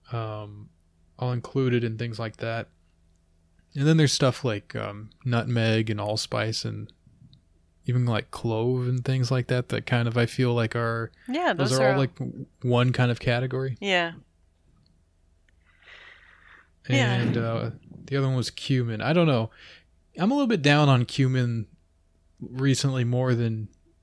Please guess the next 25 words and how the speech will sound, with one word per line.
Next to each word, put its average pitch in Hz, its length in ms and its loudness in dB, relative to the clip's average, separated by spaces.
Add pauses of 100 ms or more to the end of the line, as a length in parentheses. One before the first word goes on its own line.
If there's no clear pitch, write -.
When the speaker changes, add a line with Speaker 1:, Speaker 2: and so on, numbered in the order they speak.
(140)
Speaker 1:
than 123 160 -2
I 117 100 0
generally 117 520 -2
am. 107 200 -6
I 117 100 -4
don't 120 120 -6
know. 107 220 -8 (760)
Speaker 2:
I, 214 560 0 (1200)
I, 208 300 10
I 190 120 8
agree 180 460 2
that - 220 2
I, - 240 8
I 208 120 8
just 247 240 0
remember 208 580 2
when 175 180 0
I 175 160 4
posed 196 460 -4
this 170 180 -8
question, 170 760 -2 (600)
I 175 100 -6
think 220 240 2
I 190 140 6 (680)
I 160 460 2